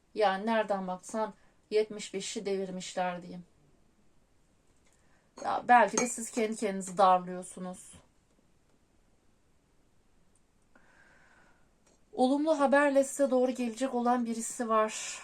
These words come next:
Böyle resmen haneye doğru adım atacak bu kişi. Koşarcasına size müjde vermeye geliyor desem yeri.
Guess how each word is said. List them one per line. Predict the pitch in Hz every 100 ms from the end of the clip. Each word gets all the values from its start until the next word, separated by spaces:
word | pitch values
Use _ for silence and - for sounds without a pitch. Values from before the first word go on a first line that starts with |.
| - 233
Böyle | 226 214 220
resmen | 233 - 220 220
haneye | 233 208 208 220 226
doğru | 208 214 220
adım | 202 214
atacak | 202 - 202 -
bu | 202
kişi. | - 196 - 196 190 -
Koşarcasına | 220 214 - 247 220 208 - 202 196 220 269
size | - - 185 202 220 262 - _ _
müjde | 202 208 214 190 - 214
vermeye | 202 196 190 196 196 196
geliyor | 208 208 202 196
desem | 196 - 214 214 214
yeri. | 196 190